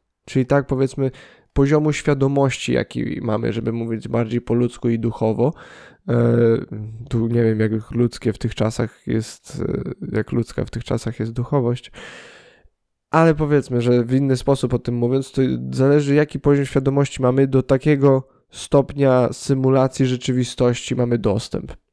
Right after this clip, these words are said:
I znowu, Piotrek, co to ma wspólnego z podróżą w czasie? To, kurwa, ma wspólnego z podróżą w czasie, że jeżeli możemy w nieskończoność, e, za pomocą zamkniętego systemu,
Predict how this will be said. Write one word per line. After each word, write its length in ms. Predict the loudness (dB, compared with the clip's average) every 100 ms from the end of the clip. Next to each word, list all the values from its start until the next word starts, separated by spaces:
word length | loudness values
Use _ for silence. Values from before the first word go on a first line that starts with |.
| _ _ _ _ _ _ _ -18 -18 _ _ 0
I 720 | 2 2 2 0 -2 -6 _ _ _ _ _ _ _ _ _ _ _ -6
znowu, 460 | 0 2 0 -2 -8 _
Piotrek, 360 | -2 0 -2 -2
co 160 | -2
to 120 | 0 0
ma 100 | -2
wspólnego 440 | 0 0 0 -2
z 60 | -2
podróżą 360 | -4 -2 -4
w 40 | -2
czasie? 300 | -4 -2 -4
To, 260 | 0 0
kurwa, 420 | 0 -4 -2 0
ma 120 | -2 -2
wspólnego 680 | -2 -2 0 2 0 0 -4
z 180 | -8 -6
podróżą 380 | -2 0 0 0
w 40 |
czasie, 280 | -2 0 0
że 140 | 2
jeżeli 260 | 2 0 0
możemy 400 | 0 0 0 -2
w 120 | -4
nieskończoność, 920 | -4 -2 0 -2 0 0 2 0 -4 -20 -20 -20 -20 _ 0
e, 40 | 2 4 4 2 -2 -8 -18 -20 _ -10
za 300 | -8 0 0
pomocą 440 | 2 0 0 0
zamkniętego 580 | 0 0 -2 0 0 0
systemu, 600 | 0 -4 2 2 2